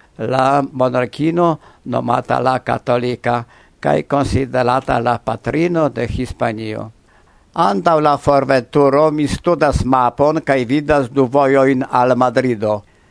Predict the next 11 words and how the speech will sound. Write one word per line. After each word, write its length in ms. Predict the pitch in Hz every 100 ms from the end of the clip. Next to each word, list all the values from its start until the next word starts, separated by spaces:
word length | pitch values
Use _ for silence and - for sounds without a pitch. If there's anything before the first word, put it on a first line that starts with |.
| _ -
Unu 280 | 185 202 165
rekte 380 | 151 156 - 147
el 200 | 135 131
Segovio 760 | - 131 120 117 113 117 110 135 175 -
ebligas 640 | 135 135 165 165 156 -
survoje 640 | - 139 113 139 151 156 151
al 280 | 135 127 127
la 120 | 123
ĉefurbo 680 | - 127 120 135 139 143 151
viziti 520 | 139 131 147 143 151
la 260 | 131 131